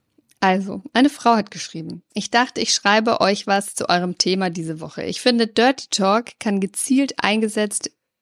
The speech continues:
wirklich Welten verändern und den Sex viel heißer machen. Das einzige Ding ist, dass ich echt ein Problem mit der deutschen Sprache beim Sex habe.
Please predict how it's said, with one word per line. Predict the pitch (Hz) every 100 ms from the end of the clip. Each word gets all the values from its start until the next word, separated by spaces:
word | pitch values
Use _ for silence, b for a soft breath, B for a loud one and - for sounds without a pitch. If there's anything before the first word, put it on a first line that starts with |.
| _
wirklich | 185 214 240 214 190 -
Welten | 170 180 175 156
verändern | - - 180 202 220
und | - 175
den | 175
Sex | 175 190 190 -
viel | - 240 247
heißer | 196 190 - 151
machen. | 147 - - -
Das | 180 -
einzige | 214 262 269 208
Ding | 202 208 247
ist, | - 247 - -
dass | 190 196
ich | - -
echt | 220
ein | 202
Problem | 202 190 - 202 233
mit | 220
der | 190
deutschen | - 160 156 -
Sprache | - - 254 285 196
beim | 151 151
Sex | - 143 -
habe. | - - -